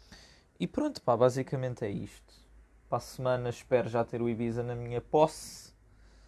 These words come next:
porque lá está, está numa garagem que não é minha, à qual eu não tenho acesso e para onde eu não vou trabalhar no carro. Portanto, preciso trazer aquilo ali para a SpaceX de cá luz de baixo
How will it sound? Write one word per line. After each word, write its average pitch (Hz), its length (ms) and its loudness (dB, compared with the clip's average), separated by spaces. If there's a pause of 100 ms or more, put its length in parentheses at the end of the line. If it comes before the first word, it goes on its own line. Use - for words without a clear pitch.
(380)
porque - 240 -6
lá 104 80 4
está, - 200 0
está 101 180 -4
numa 104 320 -4
garagem 107 580 2
que - 260 -10
não 110 140 -4
é 107 120 -4
minha, 123 320 -2
à 117 40 -2
qual 110 200 0
eu 113 60 -2
não 113 140 -6
tenho 113 200 -6
acesso 123 480 2
e - 20 -2
para 113 140 -2
onde 113 220 0
eu 110 40 2
não 113 180 -2
vou 113 220 6
trabalhar 104 640 2 (520)
no - 120 -8
carro. - 320 -6
Portanto, - 280 -12
preciso - 280 -8
trazer 120 300 0
aquilo 131 500 -2
ali 127 160 -2
para 131 160 -4
a - 20 0
SpaceX - 640 -6
de - 80 -20
cá 131 80 -2
luz 131 200 0
de 120 60 -8
baixo 139 440 4